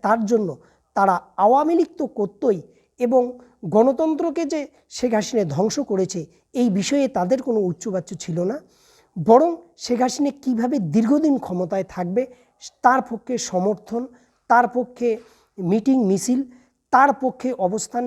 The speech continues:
নিয়ে বিরোধী দলকে দমন পীড়ন, সব কাজের সঙ্গেই এই সংখ্যালঘু আওয়ামী লীগরা কিন্তু যুক্ত হতো।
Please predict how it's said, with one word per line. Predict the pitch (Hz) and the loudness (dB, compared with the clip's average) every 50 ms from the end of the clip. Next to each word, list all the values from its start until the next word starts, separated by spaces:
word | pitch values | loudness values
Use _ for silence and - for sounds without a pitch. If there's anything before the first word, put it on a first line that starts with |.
| 240 | -4
নিয়ে | 240 240 240 226 | -2 -2 -2 -2
বিরোধী | 170 170 196 202 233 208 202 240 196 170 190 | -2 -2 -2 -2 -2 -2 -2 -2 -2 0 0
দলকে | 190 190 185 - 233 214 170 147 | 0 -2 -2 -4 -4 -4 -2 -2
দমন | 175 196 214 247 262 262 226 | 0 0 0 0 0 -2 -2
পীড়ন, | 170 214 196 190 220 233 233 233 - - _ _ _ _ _ _ _ _ _ _ _ _ - | -4 -4 -2 0 2 0 0 -2 -8 -18 _ _ _ _ _ _ _ _ _ _ _ _ -12
সব | - - 302 330 330 - - - | -4 2 2 2 2 4 4 4
কাজের | 233 226 285 - - | 4 4 2 -2 -2
সঙ্গেই | 285 302 294 302 294 233 220 | -4 -4 -4 -6 -6 -4 -4
এই | 208 180 - - | -4 -4 -6 -6
সংখ্যালঘু | 196 202 185 214 226 208 185 180 214 214 - | -8 -6 -6 -6 -4 -4 -4 -6 -8 -8 -8
আওয়ামী | - 170 180 180 175 180 | -6 -4 -4 -4 -4 -4
লীগরা | 175 175 156 156 160 | -6 -6 -6 -6 -8
কিন্তু | 151 - 160 160 160 233 160 | -8 -8 -8 -10 -8 -8 -8
যুক্ত | 151 131 - _ - | -10 -12 -14 _ -18
হতো। | 117 120 123 - | -16 -16 -16 -18